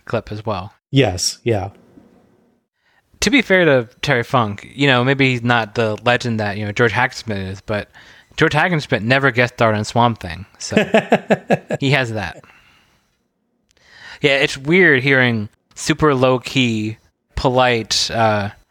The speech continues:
Speaker 1: gracious Terry Funk after all the stuff I've heard him.
Speaker 2: Yeah.
Speaker 1: Even the transition when we went from crazy guy attacking Ric Flair the next year being a friendly commentator still wasn't quite the same as this level here.
Speaker 2: Right. This is the totally out of character Terry Funk.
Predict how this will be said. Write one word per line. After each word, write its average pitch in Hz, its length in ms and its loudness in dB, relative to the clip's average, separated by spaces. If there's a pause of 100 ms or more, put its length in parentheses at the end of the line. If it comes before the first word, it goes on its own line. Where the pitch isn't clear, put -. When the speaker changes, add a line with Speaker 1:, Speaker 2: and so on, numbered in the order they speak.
(460)
Speaker 1:
gracious 139 640 0
Terry 120 220 2
Funk 107 480 -2
after 113 300 0
all 123 260 4
the 113 60 -2
stuff 113 160 0
I've 107 100 0
heard 107 140 0
him. 98 100 -4
Speaker 2:
Yeah. 98 360 0 (360)
Speaker 1:
Even 165 240 2
the 131 220 0 (140)
transition 139 380 -2
when 123 120 2
we 120 60 0
went 120 120 -4
from 110 400 -2 (460)
crazy 131 720 0 (260)
guy 127 180 2
attacking 127 320 0
Ric 117 120 -4
Flair 120 340 2
the 110 60 -4
next 123 260 0
year 120 120 4
being 113 280 0
a 101 220 -6 (280)
friendly 123 300 0
commentator 110 680 -4 (420)
still 208 240 2
wasn't 151 200 2
quite 131 480 0
the 117 100 -6
same 117 300 0
as 107 120 -4
this 107 200 -2
level 95 200 -6
here. 98 340 -8
Speaker 2:
Right. 113 400 0 (420)
This 127 260 2
is 135 160 2
the 127 120 4
totally 113 380 2
out 101 100 4
of 95 120 -6
character 117 420 -2
Terry 120 280 2
Funk. 120 380 -2